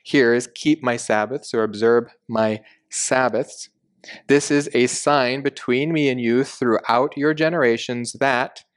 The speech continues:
you may know." This is a purpose statement. "For the purpose that they might know that I am the Lord who sanctifies you." Sanctifies means to separate, to make holy.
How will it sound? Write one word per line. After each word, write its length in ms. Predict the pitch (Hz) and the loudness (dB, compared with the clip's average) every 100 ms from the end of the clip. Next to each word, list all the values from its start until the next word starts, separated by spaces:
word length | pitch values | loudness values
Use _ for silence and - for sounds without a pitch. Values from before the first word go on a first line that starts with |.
| _ _ _ - | _ _ _ -6
you 140 | 117 | -2
may 180 | 123 120 | 0 0
know." 420 | 139 123 78 - - | 0 0 -2 -10 -12
This 160 | 110 | -8
is 100 | 117 | -4
a 80 | 120 | -4
purpose 400 | - 127 - 113 | 0 -2 0 -4
statement. 500 | - 131 - - - _ _ - - | -2 -2 -4 -10 -14 _ _ -20 -8
"For 320 | - 131 156 | 4 6 6
the 100 | 165 | 2
purpose 520 | 170 170 165 120 117 | 0 0 2 0 -4
that 160 | - 113 | -6 0
they 220 | 120 127 | 2 2
might 340 | 127 120 120 120 | 2 -2 -4 -10
know 640 | 120 131 127 101 110 - _ _ _ _ | -2 0 2 2 0 -8 _ _ _ _
that 120 | - 113 | -2 0
I 140 | 120 | 2
am 120 | 123 | 0
the 100 | 120 | 0
Lord 320 | 107 110 110 | 0 2 0
who 80 | 113 | -2
sanctifies 680 | - 113 107 107 95 92 - | -4 -4 -4 -4 -2 -2 -4
you." 200 | - - _ _ _ _ _ _ _ _ _ _ _ _ | -12 -12 _ _ _ _ _ _ _ _ _ _ _ _
Sanctifies 880 | _ - - 135 135 127 117 117 127 | _ -4 0 2 0 0 2 2 0
means 280 | 123 117 120 | -4 -6 -6
to 140 | - 113 | -6 -4
separate, 560 | - 123 - 104 - _ _ _ _ _ _ _ _ _ | -2 -4 -4 -8 -10 _ _ _ _ _ _ _ _ _
to 100 | - | -4
make 200 | 120 120 | -2 -2
holy. 480 | - 147 143 110 107 | 0 2 4 2 -2